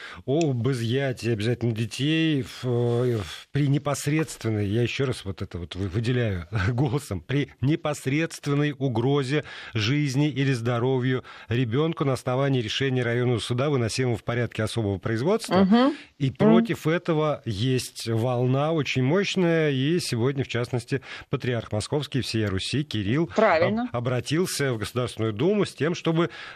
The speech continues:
Speaker 1: э, не, не принимать вот так вот этот законопроект,
Speaker 2: Правильно.
Speaker 1: потому что все злоупотребляют, все забирают детей из семьи, и
Speaker 2: Нет.
Speaker 1: как-, когда все равно на первое место ставится не здоровье и не безопасность ребенка,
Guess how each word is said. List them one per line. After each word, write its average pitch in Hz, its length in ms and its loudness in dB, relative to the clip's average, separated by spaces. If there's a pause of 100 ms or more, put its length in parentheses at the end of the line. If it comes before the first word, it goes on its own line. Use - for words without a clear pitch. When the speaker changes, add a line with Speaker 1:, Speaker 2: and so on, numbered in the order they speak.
(100)
Speaker 1:
э, 127 320 0
не, 139 200 4
не 143 160 4
принимать 214 560 0
вот 214 200 -2
так 165 180 -2
вот 131 180 -10
этот 131 360 0
законопроект, 127 640 0
Speaker 2:
Правильно. 214 260 4
Speaker 1:
потому 180 260 2
что - 180 -4
все 214 280 0
злоупотребляют, 175 880 0
все 185 320 0
забирают 165 540 2
детей 147 320 2
из 135 140 2
семьи, 165 340 2 (400)
и 123 60 -2 (160)
Speaker 2:
Нет. 143 60 -4
Speaker 1:
как-, 135 260 -2
когда 151 280 0
все - 160 -4
равно 175 220 2
на 131 140 2
первое 165 280 2
место 170 240 0
ставится 127 460 0
не 139 560 2
здоровье 117 840 2
и 113 240 0
не 120 200 2
безопасность 107 800 -2
ребенка, 180 480 0